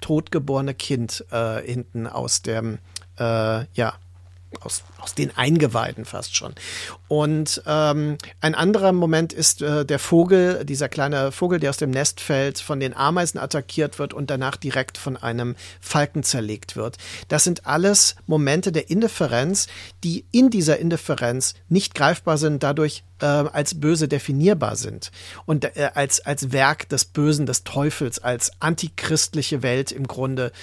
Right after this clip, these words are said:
äh, begreifbar sind. Aber sie, sie sind es faktisch nicht. Und ich glaube auch nicht, dass Lars von Trier ernsthaft, äh, das so sieht. Äh, ich denke, dass in Melancholia, äh, aus der Sicht, die der Film vermitteln will,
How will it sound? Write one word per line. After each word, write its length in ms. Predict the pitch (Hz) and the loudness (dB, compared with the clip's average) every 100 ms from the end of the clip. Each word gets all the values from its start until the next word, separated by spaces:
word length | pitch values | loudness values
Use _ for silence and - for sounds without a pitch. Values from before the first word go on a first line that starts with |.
| - - | -20 -8
äh, 120 | 147 | -6
begreifbar 640 | 139 139 131 143 185 - 127 | -4 -4 2 2 2 -2 -2
sind. 320 | 123 151 - | -2 -6 -2
Aber 180 | 139 160 | 0 0
sie, 320 | 147 160 160 - | 0 -2 -4 -2
sie 160 | 180 | 2
sind 280 | 160 190 214 | 6 6 4
es 140 | - | -2
faktisch 460 | - 117 - 120 - | -4 -6 -8 -8 -4
nicht. 280 | 123 160 - | -4 -4 -4
Und 80 | 156 | -4
ich 120 | - | 0
glaube 260 | 165 165 | 2 2
auch 40 | 147 | 2
nicht, 240 | 147 - | 0 -4
dass 140 | 135 135 | -4 -2
Lars 180 | 131 | -4
von 160 | - 131 | -6 -8
Trier 260 | - 143 127 | -4 -2 -2
ernsthaft, 600 | 120 120 - 127 - - - - - - | -2 -2 -2 -4 -6 -12 -20 -20 -10 -2
äh, 180 | 131 | -2
das 200 | 127 127 | 0 0
so 100 | - | 0
sieht. 420 | 117 131 147 156 - - - - - - | 0 0 0 -2 -6 -14 -14 -14 -4 2
Äh, 160 | 160 | 2
ich 160 | - - | 0 0
denke, 340 | 156 170 170 | 2 2 2
dass 260 | 151 147 - | 2 2 2
in 340 | - 143 139 - | 0 -2 -2 -2
Melancholia, 840 | 139 135 135 160 170 165 165 170 - - - - | -2 -2 0 2 4 4 4 0 -6 -20 -20 -8
äh, 40 | 151 | -2
aus 480 | 151 151 139 151 - | 0 0 0 0 0
der 140 | 147 | 0
Sicht, 320 | 139 214 - | 0 -2 -4
die 60 | 165 | -4
der 140 | 151 | -4
Film 360 | - - 196 208 | -2 2 4 4
vermitteln 680 | - 156 156 156 135 127 107 | 0 0 0 -2 -2 -4 -4
will, 280 | 110 117 | -4 -6